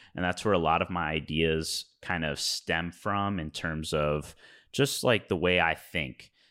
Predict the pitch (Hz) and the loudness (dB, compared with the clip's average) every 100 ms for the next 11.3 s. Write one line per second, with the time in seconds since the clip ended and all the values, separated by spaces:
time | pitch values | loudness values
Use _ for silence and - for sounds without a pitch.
0 | - 85 82 101 104 - 101 92 - - | -4 0 4 4 2 2 0 -2 -10 -2
1 | 87 95 - 139 147 - 92 85 - - | 0 0 -2 -2 -2 -2 -2 -2 -6 -18
2 | - - - - 113 127 104 - - 180 | -18 -20 -6 0 2 2 2 -4 0 0
3 | 139 98 85 82 113 - - - 120 113 | 2 2 2 2 -2 -4 -2 0 2 2
4 | 90 - 85 80 87 101 101 - 95 80 | -2 0 0 2 4 4 2 -2 -2 -2
5 | - 98 95 85 - 90 85 85 87 85 | -2 -2 0 0 -2 -4 -2 -2 0 0
6 | 85 82 78 92 113 98 85 - - - | 2 0 0 2 2 2 0 -6 -20 -10
7 | - 104 104 - 95 104 117 - - 104 | -6 -4 -4 -4 -2 2 0 -2 -2 -2
8 | 104 _ 90 - 90 78 92 87 - 123 | -2 _ 0 2 -4 -4 -2 -2 2 0
9 | 113 101 90 - 95 90 87 - - 85 | 0 0 -2 -2 0 0 0 -2 -4 -2
10 | 87 82 - 90 - 78 - - 82 82 | 0 -2 -4 -10 -8 -8 -8 -4 -4 -2
11 | 90 - 76 | -4 -2 -2